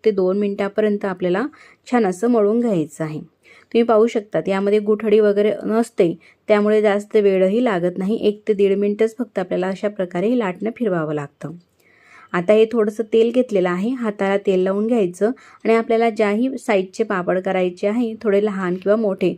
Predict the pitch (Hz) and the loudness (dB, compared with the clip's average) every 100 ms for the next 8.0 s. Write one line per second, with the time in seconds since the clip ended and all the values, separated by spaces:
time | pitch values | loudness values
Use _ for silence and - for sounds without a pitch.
0 | - - - 247 254 208 175 - 254 254 | -8 -14 0 0 4 2 0 -4 0 4
1 | 254 262 254 247 247 247 196 - 190 196 | 6 4 4 0 0 0 -2 -2 -4 -2
2 | 208 233 - 208 - - 208 233 208 196 | -4 -6 -4 -4 -6 -6 -4 -2 -2 -4
3 | 190 202 - - _ _ 208 214 262 262 | -8 -12 -20 -20 _ _ 0 4 4 4
4 | 240 220 208 214 220 185 175 185 190 196 | 0 2 -2 -2 -2 -2 0 -2 -2 -2
5 | 202 196 190 220 226 233 240 240 240 247 | -2 -4 -4 -2 0 -2 -2 -2 0 0
6 | 240 208 214 214 202 185 190 202 180 175 | 0 0 -2 -2 -2 -2 -2 -2 -6 -4
7 | 254 233 190 175 165 165 160 147 - 160 | -2 0 0 -2 -4 -4 -4 -4 -8 -10